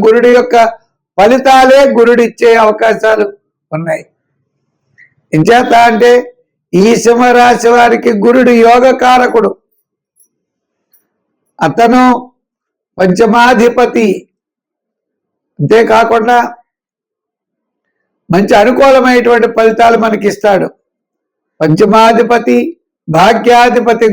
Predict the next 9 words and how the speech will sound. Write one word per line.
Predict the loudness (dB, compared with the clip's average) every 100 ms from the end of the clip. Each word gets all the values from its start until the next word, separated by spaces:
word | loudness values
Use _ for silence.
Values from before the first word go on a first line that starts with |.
| 0
గురుడు | 0 2 0 -2 -12 _ _ _ -6
యోగాన్ని | 0 2 2 0 0 -4
ఇచ్చేటువంటి | -2 0 0 0 -2 -2
కాలం | 0 0 0 -2 -4
కాబట్టి | -4 -2 -2 -2 -2 -4 _ _ _ -4
మీరు | 0 2
అనుకున్నటువంటి | 0 0 0 0 0 0 0
పనులన్నీ | 0 2 2 0 -2 0
కూడా | 2